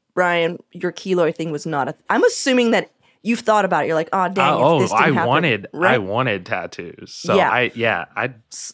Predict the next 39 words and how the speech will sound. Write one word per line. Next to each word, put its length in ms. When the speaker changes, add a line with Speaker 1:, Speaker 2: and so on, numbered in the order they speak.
Speaker 1:
so 160
what 240
would 140
it 80
be? 320
Today 420
you 100
got 200
a 40
tattoo. 460
Speaker 2:
It'd 120
be 80
a 80
crow. 600
It'd 180
Speaker 1:
It 60
Speaker 2:
be 80
a 40
Speaker 1:
would 120
be 160
a 80
Speaker 2:
crow. 800
Speaker 1:
crow. 80
Speaker 2:
It 80
would 100
Speaker 1:
That 40
Speaker 2:
be 100
a 60
Speaker 1:
would 40
look 80
Speaker 2:
crow. 240
Speaker 1:
so 200
Speaker 2:
A 100
crow 260
Speaker 1:
badass. 40
Speaker 2:
probably 260
doing 280
some, 220
like, 380